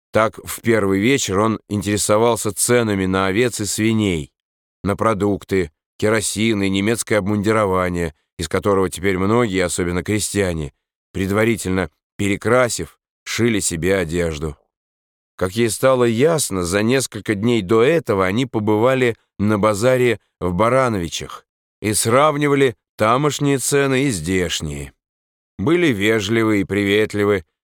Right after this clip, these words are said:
угощали ее сахаром, вареными яйцами, привезенными якобы из деревни. В первый вечер дали ей полбуханки солдатского, как она выразилась,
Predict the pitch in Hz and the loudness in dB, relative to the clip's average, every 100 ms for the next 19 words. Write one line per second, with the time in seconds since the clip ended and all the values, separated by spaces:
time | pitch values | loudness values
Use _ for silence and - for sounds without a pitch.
0 | _ _ _ 101 110 104 - 104 123 139 | _ _ _ -2 0 0 0 2 2 2
1 | 151 147 117 104 95 95 92 82 - _ | 2 2 2 2 0 -2 -2 -4 -10 _
2 | _ _ 78 95 98 113 123 131 120 98 | _ _ -4 -2 2 2 2 2 2 2
3 | 101 101 - 98 95 87 - _ _ 101 | 2 0 -2 -2 -2 -4 -10 _ _ -2
4 | 110 123 104 101 98 98 101 101 92 95 | 0 2 2 2 2 0 2 0 0 0
5 | 104 101 98 123 104 85 78 69 _ _ | 0 0 0 2 0 -2 -6 -10 _ _
6 | _ _ _ - - 107 123 127 113 107 | _ _ _ -20 -4 2 4 4 2 2
7 | 98 90 76 _ 82 98 107 104 107 87 | 0 -4 -6 _ -2 0 2 2 0 0
8 | 101 98 95 101 107 98 98 90 92 87 | -2 0 0 0 -2 -2 -4 -2 -2 0
9 | 104 110 - 104 92 - _ _ _ _ | 0 0 -2 -2 -2 -4 _ _ _ _
10 | 90 95 98 92 104 107 95 98 98 - | -4 0 0 2 2 2 2 0 0 -4